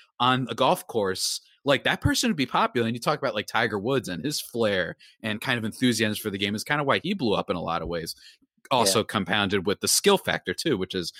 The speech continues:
Speaker 1: Happy Gilmore starts getting better and whatnot. And I just, I love the insanity of the movie, but it feels like I really relate to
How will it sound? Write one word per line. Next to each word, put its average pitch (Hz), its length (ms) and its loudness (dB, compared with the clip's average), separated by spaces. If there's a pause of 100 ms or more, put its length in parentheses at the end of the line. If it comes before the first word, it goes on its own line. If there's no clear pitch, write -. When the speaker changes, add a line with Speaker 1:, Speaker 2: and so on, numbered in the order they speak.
(200)
Speaker 1:
Happy 98 240 0
Gilmore 87 320 -2
starts - 280 -2
getting 85 220 -4
better 143 240 4
and 87 100 0
whatnot. 85 360 -6 (540)
And 127 420 2 (320)
I 147 100 2
just, 143 260 4
I 143 100 2
love 139 360 4
the 214 120 4
insanity 160 560 2
of 165 100 0
the 175 80 0
movie, 175 460 2 (200)
but 151 120 6
it 135 120 4
feels 160 380 4
like 139 380 2
I 127 120 4
really 196 320 0
relate 135 480 2
to 190 320 4